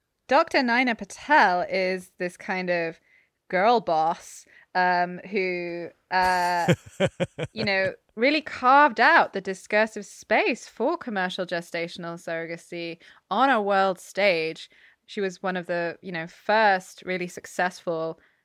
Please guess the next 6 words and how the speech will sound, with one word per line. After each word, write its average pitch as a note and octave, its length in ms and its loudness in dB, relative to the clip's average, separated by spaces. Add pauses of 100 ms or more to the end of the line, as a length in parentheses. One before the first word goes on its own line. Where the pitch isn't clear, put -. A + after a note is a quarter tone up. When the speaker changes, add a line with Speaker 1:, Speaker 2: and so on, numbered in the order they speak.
(200)
Speaker 1:
bioclinical E3+ 1000 -2
capitalists - 1080 -10
to, E3 480 -10
uh, D#3 320 -4 (320)
you C4+ 80 -6
know, A3 160 0